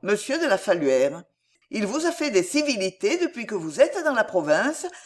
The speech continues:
c'est une espèce de devoir à une femme de qualité. » Je n'entendis point cela, je lui dis, « Monsieur, je meurs d'envie de m'en aller à mes rochers,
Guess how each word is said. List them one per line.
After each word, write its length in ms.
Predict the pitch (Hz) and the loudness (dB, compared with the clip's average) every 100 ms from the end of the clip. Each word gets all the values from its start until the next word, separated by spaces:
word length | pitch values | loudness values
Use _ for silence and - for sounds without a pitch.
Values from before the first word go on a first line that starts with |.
| - | -18
c'est 180 | - 185 | -4 -2
une 140 | 190 | 0
espèce 480 | 180 170 - 330 381 | -2 -4 4 4 4
de 160 | 262 175 | -4 -4
devoir 520 | 143 226 165 233 349 | -4 -6 0 0 4
à 100 | 320 | 2
une 180 | 190 170 | 0 -6
femme 320 | - 262 359 | -4 -4 -4
de 60 | 302 | 2
qualité. » 760 | 277 208 180 - 135 165 - _ _ _ _ _ _ _ _ _ _ - | 2 2 -6 0 0 0 -14 _ _ _ _ _ _ _ _ _ _ -2
Je 120 | 190 | 0
n'entendis 500 | 185 185 190 165 151 | 2 4 2 2 -2
point 240 | - 349 | 0 -2
cela, 500 | 370 196 151 196 330 - | 0 -4 2 2 2 -4
je 160 | 180 | 0
lui 180 | 185 165 | 2 2
dis, « 240 | 139 233 403 - _ _ _ _ - | 0 2 2 0 _ _ _ _ -4
Monsieur, 420 | 208 214 - 254 427 | -2 -2 -2 0 0
je 100 | 233 | 0
meurs 320 | 190 160 294 302 | -2 4 2 4
d'envie 360 | 247 220 208 330 | 2 0 -4 -2
de 80 | |
m'en 220 | 294 185 202 | 0 0 2
aller 220 | 175 185 | 2 0
à 160 | 339 | 0
mes 120 | 254 190 | 0 0
rochers, 580 | 165 160 - 202 339 | 0 -4 -2 -2 -2